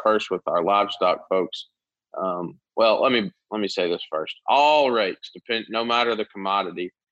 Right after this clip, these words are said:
are coming from two pots of money. There's money from the cares Act, which is nine and a half billion, and then the rest of the sixteen billion comes from the C C C, which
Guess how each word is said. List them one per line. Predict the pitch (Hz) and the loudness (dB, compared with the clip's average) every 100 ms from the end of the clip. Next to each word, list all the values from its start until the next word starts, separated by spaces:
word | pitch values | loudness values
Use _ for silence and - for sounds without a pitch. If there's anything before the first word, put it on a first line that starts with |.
| _ - | _ -8
are | - | -6
coming | 120 107 101 - | -4 -4 -8 -12
from | 92 | -14
two | - 127 120 | -4 0 0
pots | - 107 107 - | 2 2 2 -4
of | 95 | -10
money. | 98 92 80 92 _ _ _ | -6 -6 -8 -14 _ _ _
There's | - 95 | -4 -4
money | 101 107 110 | -2 0 0
from | 101 104 | -2 -4
the | 90 | -4
cares | - 120 123 127 120 | 0 4 4 4 2
Act, | 110 113 113 - _ _ _ _ | 2 2 0 -6 _ _ _ _
which | - 90 92 | -10 -8 -8
is | 90 | -8
nine | 95 95 95 | 0 0 0
and | 92 | -2
a | |
half | 104 107 - | 0 -2 0
billion, | 101 98 98 95 101 | 0 2 2 -2 -6
and | 90 | -8
then | 92 | -6
the | 87 | -4
rest | 90 98 - 98 | 0 0 -2 -2
of | 92 | -2
the | |
sixteen | 92 101 92 - 98 92 | -2 -4 -6 -6 -6 -2
billion | 95 92 90 | 0 0 -2
comes | - 92 90 - | -4 -4 -4 -8
from | - 87 87 _ _ _ _ | -8 -10 -12 _ _ _ _
the | 95 90 87 | -2 -2 -2
C | - 107 107 | -4 -2 -2
C | - 104 | 0 -2
C, | 92 - 95 90 90 _ _ _ - | -2 -2 0 0 -4 _ _ _ -6
which | 90 82 - | -4 -4 -6